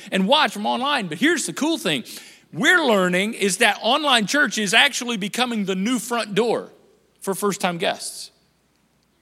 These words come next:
And what I mean by that is, when they actually show up at a physical location, chances are the majority of them have watched online just to make sure it was safe. And we weren't weird, okay?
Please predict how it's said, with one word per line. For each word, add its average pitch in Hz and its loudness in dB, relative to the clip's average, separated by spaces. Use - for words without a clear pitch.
And 180 -6
what 220 4
I - 0
mean 294 2
by 311 6
that 175 4
is, 202 0
when 277 2
they 208 4
actually 285 2
show 247 4
up 226 6
at 202 4
a 190 4
physical 233 0
location, 220 4
chances 269 2
are 190 6
the 214 2
majority 220 4
of 240 0
them 226 0
have 180 0
watched 214 2
online 196 0
just 226 -4
to 240 -4
make 208 -2
sure 208 0
it 175 -6
was 165 0
safe. 123 0
And 123 -2
we 190 2
weren't 226 4
weird, 160 0
okay? 196 4